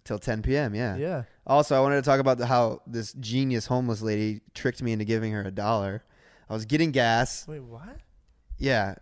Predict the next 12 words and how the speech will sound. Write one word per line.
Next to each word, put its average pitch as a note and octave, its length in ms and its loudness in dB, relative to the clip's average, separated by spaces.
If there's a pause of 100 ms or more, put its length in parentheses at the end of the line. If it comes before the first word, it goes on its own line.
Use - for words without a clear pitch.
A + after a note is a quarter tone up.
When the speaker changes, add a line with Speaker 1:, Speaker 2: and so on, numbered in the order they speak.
(120)
Speaker 1:
I A#2 60 -8
was A#2 120 -6
getting D3 200 0
gas, A#2+ 540 4 (840)
and A#2 520 0 (1600)
I've A2+ 160 -2
seen G3+ 200 0
this D3 140 2
homeless B2 320 0
lady, A#2 340 2
and B2 80 2
I A2+ 120 -4